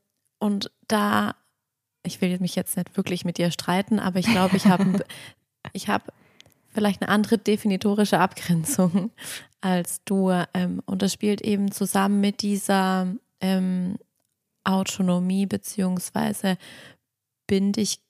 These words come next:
Speaker 1: äh, Bindigkeit,
Speaker 2: <laughs>
Speaker 1: Bindungsfähigkeit. Ähm, und ich gl-, ich würde eigentlich sagen, Beziehungen sind nicht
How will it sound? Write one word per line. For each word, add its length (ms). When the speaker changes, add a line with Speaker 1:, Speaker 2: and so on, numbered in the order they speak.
Speaker 1:
äh, 160
Bindigkeit, 680
Speaker 2:
<laughs> 680
Speaker 1:
Bindungsfähigkeit. 1500
Ähm, 560
und 180
ich 160
gl-, 540
ich 200
würde 260
eigentlich 420
sagen, 440
Beziehungen 840
sind 400
nicht 1120